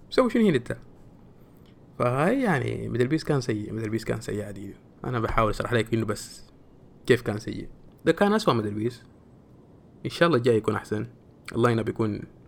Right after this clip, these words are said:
معقول أكتر. يعني يحاولوا يخطوا أزواج مختلفة في أماكن مختلفة. بس يعني حتخد دي جي في البيك، خد دي جي في ظابط في الداون. دي جي، دي جي، دي جي معروف ظابط يعني في الداون. أو في الداون شنو قصدي؟ في الدانس.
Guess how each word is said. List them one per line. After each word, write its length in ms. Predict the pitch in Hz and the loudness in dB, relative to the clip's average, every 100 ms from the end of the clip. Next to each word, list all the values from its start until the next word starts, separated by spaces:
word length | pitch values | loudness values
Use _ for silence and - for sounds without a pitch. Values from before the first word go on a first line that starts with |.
| - | -6
معقول 360 | - 113 117 | -4 2 2
أكتر. 300 | 110 - 113 - - - - - - - - | 2 -2 -6 -8 -20 -20 -20 -20 -20 -20 -6
يعني 340 | 117 110 104 - - | -2 -2 -4 -8 -10
يحاولوا 460 | 113 - 156 151 | -8 4 6 6
يخطوا 340 | 123 113 - 113 - | 4 0 2 2 2
أزواج 380 | - 117 139 143 | -2 0 2 4
مختلفة 400 | 127 - 143 127 | 2 2 2 4
في 100 | 117 | 4
أماكن 260 | 110 - 113 | 4 4 4
مختلفة. 420 | 107 117 107 - - - - - - | 4 6 4 0 -10 -18 -20 -4 4
بس 160 | 214 | 6
يعني 260 | 214 180 151 | 8 6 4
حتخد 360 | - 170 - 202 | 2 2 4 4
دي 100 | 160 | 6
جي 200 | 143 190 | 8 8
في 100 | 185 | 6
البيك، 400 | 120 160 175 - - - - | 4 2 2 -6 -10 -8 0
خد 200 | - - | 0 2
دي 100 | 147 | 4
جي 200 | 214 233 | 4 4
في 160 | 175 - - - - - | 0 -6 -16 -20 -4 4
ظابط 260 | 202 202 | 4 4
في 100 | - | 0
الداون. 320 | 127 143 120 - - - - - - - | 2 4 4 0 -6 -14 -20 -20 -20 -10
دي 100 | - | -4
جي، 100 | 123 | -2
دي 200 | 135 135 | -2 -4
جي، 200 | 123 131 - | -4 -6 -6
دي 80 | 123 | 2
جي 180 | 156 156 | 4 6
معروف 340 | 120 143 131 | 4 4 4
ظابط 340 | 135 131 - | 2 -2 -2
يعني 120 | - - - | -10 -16 -12
في 60 | 107 | -8
الداون. 300 | 110 113 - - - - - - - - | -4 -6 -8 -18 -20 -20 -20 -20 -12 -6
أو 60 | |
في 60 | - | -4
الداون 260 | 117 135 117 | 0 0 0
شنو 160 | 110 | -2
قصدي؟ 200 | 104 101 | -2 -6
في 80 | - | -8
الدانس. 480 | 104 127 104 - | -2 0 0 -8